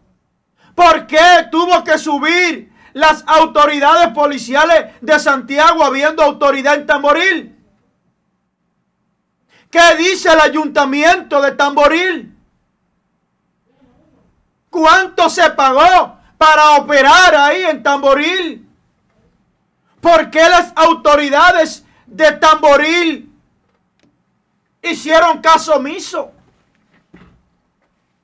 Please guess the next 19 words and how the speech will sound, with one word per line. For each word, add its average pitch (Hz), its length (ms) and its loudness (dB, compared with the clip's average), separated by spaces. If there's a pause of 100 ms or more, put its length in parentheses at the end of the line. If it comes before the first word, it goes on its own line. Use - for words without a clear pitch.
(1080)
Hablen 269 440 0
la 262 120 0
verdad, 294 720 2
porque 226 580 -6 (480)
la 226 200 -4
soga 226 380 -4
siempre 240 680 -6 (240)
rompe 247 520 -4
por 214 260 -8
el 196 100 -10
lado 202 280 -6
más 214 280 -12
débil. 233 380 -20 (1900)
Díganle 269 540 -2
la 277 160 0
verdad 247 300 -2
a 269 40 0
este 269 240 -4
pueblo 247 720 -2